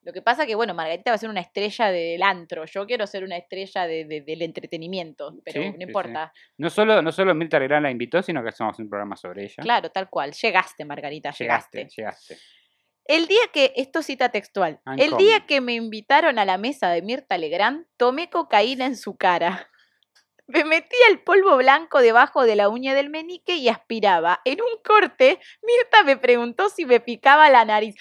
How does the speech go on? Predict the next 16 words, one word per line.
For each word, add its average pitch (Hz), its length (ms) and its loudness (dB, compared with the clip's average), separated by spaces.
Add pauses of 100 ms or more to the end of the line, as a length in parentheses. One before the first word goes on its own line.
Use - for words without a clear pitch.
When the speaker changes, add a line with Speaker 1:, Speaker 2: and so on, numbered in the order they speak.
(140)
Speaker 1:
Me 466 80 4
encanta 679 380 6 (140)
la 453 60 10
inocencia 466 680 6
Speaker 2:
Mirta. 339 100 10
Speaker 1:
de 311 80 4
Mirta 302 440 4
igual. 262 360 6
Speaker 2:
Mirta, 175 320 2
please. 175 380 4
Speaker 1:
"Mirta, 554 480 4
Speaker 2:
Tiene, 349 180 2
Speaker 1:
please, 494 360 8
Speaker 2:
ya - 80 4
Speaker 1:
se - 40 2
Speaker 2:
tenía 392 160 2